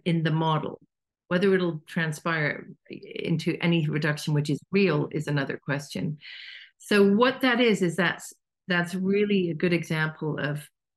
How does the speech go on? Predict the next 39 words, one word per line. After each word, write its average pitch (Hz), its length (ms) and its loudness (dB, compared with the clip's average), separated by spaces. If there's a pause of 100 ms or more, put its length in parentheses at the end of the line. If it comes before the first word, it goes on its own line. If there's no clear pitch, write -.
(180)
carbon 202 420 4
tunnel 170 360 0
vision, 165 400 -4
because 151 260 -6
by 156 300 -2
doing 233 380 2
that, 135 320 -4 (1000)
they - 80 4
may 196 180 6
get 196 220 0
that 147 260 -4
quick - 180 -4
hit. - 360 -2 (340)
They're 175 100 0
doing 180 280 0
absolutely 202 560 -2
nothing 180 640 2
to 170 120 -10
enhance, 156 520 -4 (120)
enhance 160 600 -2
biodiversity 151 1120 -2
on 143 180 0
the 143 80 -4
farms 147 440 -2
that - 140 -10
remain, 147 560 -2 (380)
nothing 196 500 0
to - 120 -8
encourage 160 640 -4
that, 220 300 -2
nothing 185 320 0
to 170 100 -4
support 170 480 -4
farmers 165 440 -4
as 156 120 -6
they 156 160 -4
transition 156 720 0
to 202 120 -4
more 165 500 0